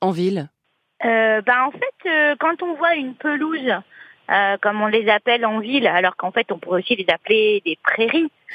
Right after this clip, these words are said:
Speaker 2: Et en fait, c'est un écosystème à part entière qu'on appelle les milieux ouverts. Et si on veut qu'ils fonctionnent bien, ces écosystèmes, il faut que toute la chaîne alimentaire soit présente dessus. Et notamment les ruminants. Donc, euh, l'herbe est mangée par les ruminants, les ruminants la fertilisent,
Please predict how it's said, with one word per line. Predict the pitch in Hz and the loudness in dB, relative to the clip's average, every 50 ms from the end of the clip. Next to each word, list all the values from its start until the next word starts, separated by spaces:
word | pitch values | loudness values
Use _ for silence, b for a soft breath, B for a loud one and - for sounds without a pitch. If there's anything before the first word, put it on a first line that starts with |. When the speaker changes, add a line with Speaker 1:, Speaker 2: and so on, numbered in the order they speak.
| B B B B B | B B B B B
Speaker 2:
Et | 196 220 220 | -2 0 0
en | 220 | 0
fait, | 220 - 339 - - | 0 0 -2 0 0
c'est | 285 | 0
un | 247 254 | 0 0
écosystème | 294 311 - 370 370 - 349 339 - - 359 349 302 233 | -2 -2 0 0 -2 -2 -6 -8 -2 0 0 0 0 -2
à | 214 | -4
part | - 233 226 214 226 | -2 0 0 0 0
entière | 240 - - 233 233 - | -2 0 0 0 0 -2
qu'on | - 220 | -2 -2
appelle | 202 190 - 269 254 233 | -2 0 2 0 0 0
les | 220 | -2
milieux | 214 226 247 254 269 285 277 | -4 -2 -2 0 0 2 0
ouverts. | 262 233 208 208 202 269 339 359 - - _ _ _ _ _ _ - | 0 0 2 2 2 2 0 -2 -4 -12 _ _ _ _ _ _ -4
Et | 196 220 220 220 220 220 214 196 _ | -2 0 0 2 2 2 0 -2 _
si | - 277 | -2 0
on | 269 277 277 | 0 0 0
veut | 233 302 311 320 - | 0 0 -2 -2 -2
qu'ils | - 240 226 208 | -6 -8 -8 -6
fonctionnent | - - 294 285 - - 254 247 240 | -4 -4 -4 -2 0 0 0 0 0
bien, | 208 226 240 302 320 - | -2 -2 -2 -2 -2 -6
ces | 254 208 208 | -6 -4 -4
écosystèmes, | 226 - 233 233 - 220 - 294 320 311 | -2 0 -2 -2 -2 -2 0 0 0 0
il | 294 - | -2 -6
faut | - 285 | -6 -4
que | - 240 247 - _ - | -4 -4 -4 -4 _ -2
toute | 359 381 403 - 330 | 0 0 0 0 -2
la | 285 285 277 - - | -2 -2 -2 -2 -2
chaîne | 285 269 262 | -2 -2 0
alimentaire | 240 240 226 240 233 226 226 233 - 247 277 294 - - - B B B B B B - | -2 -2 -2 -2 -2 0 0 0 2 0 0 0 -2 -6 -16 B B B B B B -2
soit | - 269 262 | 0 0 0
présente | - - 262 254 233 233 240 254 - 240 220 - | 0 -2 -8 -6 -6 -4 -6 -6 -6 -8 -8 -8
dessus. | 214 202 - - 196 - _ _ _ _ - | -8 -8 -10 -12 -16 -16 _ _ _ _ -6
Et | - 185 | -4 0
notamment | 202 208 208 - 208 190 220 262 214 | 0 0 2 2 2 2 2 2 0
les | 233 302 269 | 0 0 -2
ruminants. | 240 262 254 247 247 240 233 233 269 - _ _ _ _ _ _ _ _ 190 | -4 -4 -6 -8 -8 -6 -6 -6 -6 -8 _ _ _ _ _ _ _ _ -20
Donc, | 196 196 - 214 | -18 -12 -8 -4
euh, | 190 185 185 180 | -2 0 2 2
l'herbe | 185 214 226 214 208 | 2 2 0 0 -2
est | 196 | -6
mangée | 190 190 196 202 226 240 | -8 -8 -8 -6 -6 -6
par | - 196 | -4 -2
les | 190 185 | -4 -2
ruminants, | 202 196 180 180 180 180 202 233 247 | -4 -6 -8 -4 0 0 2 2 2
les | 254 233 190 | 0 0 0
ruminants | 208 202 190 196 196 196 196 208 208 | -2 -4 -6 -2 0 2 2 4 4
la | 196 175 185 | 2 2 0
fertilisent, | - 190 - - - 208 185 202 220 247 269 262 | -2 -6 -10 -10 -12 -12 -8 -4 -2 -2 -2 -2